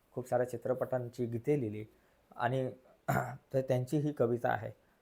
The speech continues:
आणि या कवितेमधून त्यांनी जो काही संदेश मांडलेला आहे तो आपल्याला लिहायचा आहे. आणि इथं लिहित असताना एक आशय सौंदर्य लिहावं लागतं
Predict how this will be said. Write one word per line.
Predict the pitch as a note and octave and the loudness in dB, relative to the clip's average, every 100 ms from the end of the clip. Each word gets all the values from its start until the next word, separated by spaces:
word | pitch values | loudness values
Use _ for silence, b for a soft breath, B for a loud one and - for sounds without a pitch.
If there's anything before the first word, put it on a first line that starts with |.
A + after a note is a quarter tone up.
| _ | _
आणि | B2+ C#3 | -2 6
या | E3 | 6
कवितेमधून | F3 D#3 D#3 D3 C#3 C#3 | 6 2 4 0 0 -2
त्यांनी | C#3 C#3 | -2 -2
जो | C3+ D3+ | 4 6
काही | D#3 D3+ D3+ | 8 8 6
संदेश | C3+ B2 C#3+ C#3+ | -4 2 2 4
मांडलेला | B2+ A#2+ C3+ D3 | -2 4 8 8
आहे | A2 A2 _ _ - | 6 -2 _ _ 4
तो | D3 | 8
आपल्याला | B2+ C3 B2+ B2 | 8 6 2 2
लिहायचा | A#2 A2+ A#2+ | 0 2 2
आहे. | A2+ - b b b - | 2 -6 b b b 2
आणि | F#3 | 4
इथं | G3+ G#3+ | 6 8
लिहित | F#3+ F#3 | 10 10
असताना | F#3 F#3 F3 | 8 4 2
एक | F3+ | 2
आशय | - C3 E3 | 0 2 2
सौंदर्य | E3 C#3 C#3 C#3 | 2 2 2 4
लिहावं | B2+ B2 A#2+ | 4 4 2
लागतं | A2+ - A#2 | 0 -2 -8